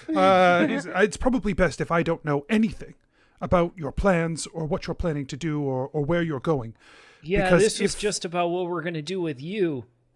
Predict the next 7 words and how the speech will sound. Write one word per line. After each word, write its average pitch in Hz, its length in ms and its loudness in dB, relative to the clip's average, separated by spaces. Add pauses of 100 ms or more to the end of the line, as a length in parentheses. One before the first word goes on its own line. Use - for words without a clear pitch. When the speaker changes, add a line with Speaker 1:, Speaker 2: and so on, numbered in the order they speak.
(340)
Speaker 3:
'Cause, 170 140 -2
Speaker 1:
Ah. 180 60 4
Speaker 3:
like, 160 240 4 (640)
if 196 240 2
we 208 180 2
untie 202 480 2
you 175 440 0